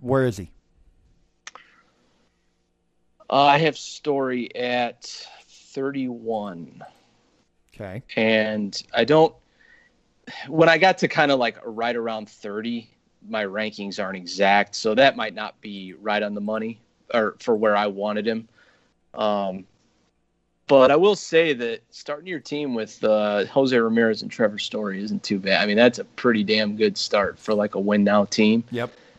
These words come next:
Speaker 2: I just, I just have concerns with, uh, or a few concerns with Story kinda hitting, like, the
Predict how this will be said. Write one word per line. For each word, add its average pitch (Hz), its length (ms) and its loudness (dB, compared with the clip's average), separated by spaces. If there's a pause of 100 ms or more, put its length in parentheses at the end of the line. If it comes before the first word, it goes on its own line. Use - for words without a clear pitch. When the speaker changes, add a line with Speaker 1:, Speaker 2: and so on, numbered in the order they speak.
(120)
Speaker 2:
I 160 100 6
just, 185 300 2
I 202 100 6
just 208 200 0
have 175 180 2
concerns 131 640 -8
with, 120 500 -6 (640)
uh, 98 420 -12 (760)
or 135 100 4
a 127 60 2
few 175 180 -4
concerns 113 520 -10
with 107 100 -10
Story 113 480 -2
kinda 107 300 -6
hitting, 113 360 -4
like, 104 280 -2
the 104 340 -4